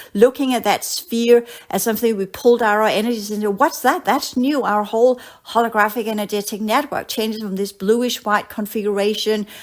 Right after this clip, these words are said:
I'm here struggling for my own survival inside space, conquering and using crafts and technologies and what have you. And everything was based upon technology, and it crystallized, and it was just a cold, deep space and unpleasantness. It just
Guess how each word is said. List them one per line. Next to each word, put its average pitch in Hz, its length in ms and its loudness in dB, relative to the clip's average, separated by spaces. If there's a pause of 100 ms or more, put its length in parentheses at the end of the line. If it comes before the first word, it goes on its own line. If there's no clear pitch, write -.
(140)
I'm 170 200 -2
here 233 240 -2
struggling 226 680 0
for 214 180 0
my 214 180 2
own 202 260 0
survival 208 480 0
inside 208 400 -2
space, 214 320 0
conquering 226 640 0
and 180 180 -4 (260)
using 180 340 -6
crafts 226 500 0
and 202 120 -8
technologies 214 1120 0
and 160 280 -4 (320)
what 185 160 4
have 254 360 -2
you. 214 360 2
And 202 200 2
everything 233 460 2
was 175 160 -6
based 240 360 0
upon 208 320 -6
technology, 202 800 -2
and 180 180 -6
it - 220 -8
crystallized, 220 640 -2
and 185 80 -10
it 185 80 -6
was 170 120 -12
just - 200 -10
a 175 60 -10
cold, 226 440 -2
deep 226 180 -4
space 214 520 -2
and 175 140 -6
unpleasantness. 226 880 -4
It 202 80 -8
just 208 240 -6